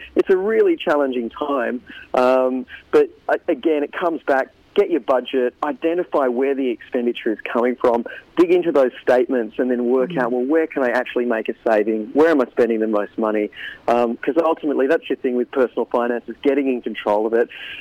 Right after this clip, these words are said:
Speaker 1: And I'd say if anyone's listening out there that is finding it, uh, a bit tough, um, and you, you wanna do things to help alleviate some of the pressure, we know that there are gonna be more interest rate rises coming. So there's a Mozo, um,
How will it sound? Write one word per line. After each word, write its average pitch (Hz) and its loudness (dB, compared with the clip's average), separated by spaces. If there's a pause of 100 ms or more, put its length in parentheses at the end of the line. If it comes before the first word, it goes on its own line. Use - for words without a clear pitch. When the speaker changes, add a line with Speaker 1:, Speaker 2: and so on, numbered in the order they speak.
Speaker 1:
And 185 2
I'd 185 2
say 185 4
if 180 -2
anyone's 185 2
listening 147 0
out 135 2
there 131 4
that 135 -2 (260)
is 147 0
finding 147 2
it, 127 0 (240)
uh, 135 2
a - 2
bit 139 -4 (160)
tough, 190 -2 (460)
um, 135 0 (580)
and 151 0
you, 139 0
you 147 0
wanna 143 0 (300)
do 143 2
things 135 -4
to 131 -4
help 135 0
alleviate 131 0
some 131 -2
of 127 -2
the 120 -2
pressure, 131 0 (400)
we 160 2
know 170 4
that 190 2
there 151 2
are 135 2
gonna 135 -2
be 131 -2
more 123 2
interest 120 -8
rate 120 0
rises 110 -4
coming. 107 -4 (160)
So 127 6 (240)
there's 139 2
a 131 4 (100)
Mozo, 143 2 (100)
um, 113 -6